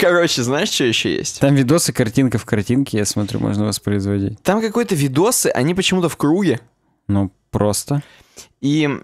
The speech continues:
Speaker 1: м, они могут б-, быть сверху, то есть пока ты в круге вещаешь, ты можешь переключаться по другим чатам, а у тебя вот видео будет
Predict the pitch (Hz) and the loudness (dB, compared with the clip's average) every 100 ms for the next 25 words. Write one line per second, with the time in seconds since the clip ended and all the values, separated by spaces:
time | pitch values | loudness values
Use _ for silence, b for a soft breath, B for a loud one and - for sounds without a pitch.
0 | _ - 139 131 127 117 127 160 196 185 | _ -8 -4 -2 -4 -2 -2 0 0 0
1 | 160 139 123 147 - - 143 170 202 120 | -2 -6 -6 -4 -2 0 2 2 0 0
2 | 120 120 - 135 - 180 190 - - _ | 0 -2 -2 -4 0 0 0 -6 -18 _
3 | 165 160 - - - 156 170 131 110 - | 0 0 -2 -6 -2 0 2 0 0 2
4 | 185 180 139 143 - 139 135 131 139 127 | 0 0 0 -2 0 -2 0 0 0 0
5 | 117 117 113 113 - 165 165 - 110 113 | 0 0 0 0 0 0 0 0 0 2
6 | 135 143 123 170 175 113 120 | 0 0 0 0 0 2 0